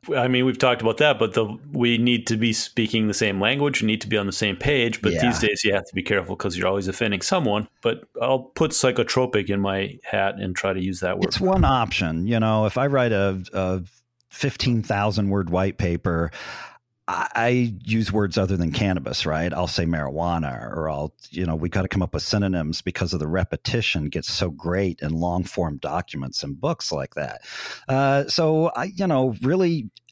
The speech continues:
Speaker 2: educated industry professionals and patients and consumers, uh, should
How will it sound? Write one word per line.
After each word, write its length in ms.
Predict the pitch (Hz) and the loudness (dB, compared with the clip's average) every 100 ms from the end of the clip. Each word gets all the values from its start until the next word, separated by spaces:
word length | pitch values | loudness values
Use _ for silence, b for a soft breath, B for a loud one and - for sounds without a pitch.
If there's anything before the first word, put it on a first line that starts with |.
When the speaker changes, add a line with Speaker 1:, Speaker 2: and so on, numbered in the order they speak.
| - | -2
Speaker 2:
educated 720 | 135 160 170 175 170 170 156 | 0 0 0 2 4 2 2
industry 380 | 156 151 - 151 | 2 0 0 -2
professionals 920 | - 143 143 139 - 147 151 147 131 | -2 -2 0 0 0 2 2 0 -2
and 120 | 110 | -2
patients 440 | 123 127 139 131 - | 0 0 0 -2 -2
and 120 | 117 | -2
consumers, 640 | 120 - 131 131 131 123 - B B B B | -2 0 0 2 0 -2 -8 B B B B
uh, 580 | 117 117 117 113 113 117 | 0 2 2 2 2 0
should 520 | - - 139 123 110 | -2 0 0 0 -4